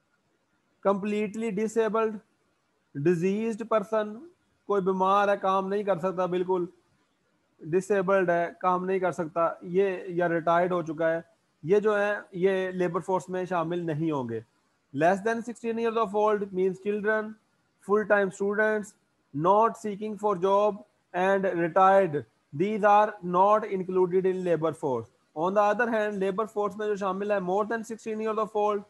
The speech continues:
who is able and willing to work and seeking for job, लेबर फोर्स के आगे फिर दो पार्टिसिपेशन बनेगी, जिसको जॉब मिल गई है वो एम्प्लॉयड लेबर फोर्स कंसीडर होगा,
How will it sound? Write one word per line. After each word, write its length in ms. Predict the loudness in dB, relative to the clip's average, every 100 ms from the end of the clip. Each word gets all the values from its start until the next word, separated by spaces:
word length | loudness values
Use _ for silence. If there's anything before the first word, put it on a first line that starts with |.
| _ _ _ _ _
who 100 | -6 -4
is 120 | 0
able 320 | 0 2 -2 -2
and 140 | -2 -2
willing 240 | -2 -2 0
to 80 | 2 4
work 280 | 2 0 -4 -4
and 200 | -4 -6
seeking 360 | -12 -10 -10 -6
for 160 | -2 -2 0
job, 320 | 0 0 -2 -8 _ _ _ _ _ _ _ _ _ _ _ _ -4
लेबर 300 | 0 2 0
फोर्स 260 | 2 0
के 80 | 2
आगे 220 | 0 2
फिर 160 | -2 0
दो 380 | 0 0 0 -2
पार्टिसिपेशन 640 | 0 0 -2 -8 -8 -6
बनेगी, 380 | -6 -6 -6 -8
जिसको 340 | -6 -8 -6
जॉब 240 | -4 -2 -2
मिल 180 | -4 -4
गई 220 | -4 -2
है 280 | -4 -4 -8 _ _ -6
वो 180 | -2 -2
एम्प्लॉयड 640 | -2 -2 2 4 4 -2
लेबर 340 | -2 -2 -2
फोर्स 240 | -2 -2 -2
कंसीडर 340 | -4 -6 -2
होगा, 500 | -2 0 0 -2 -4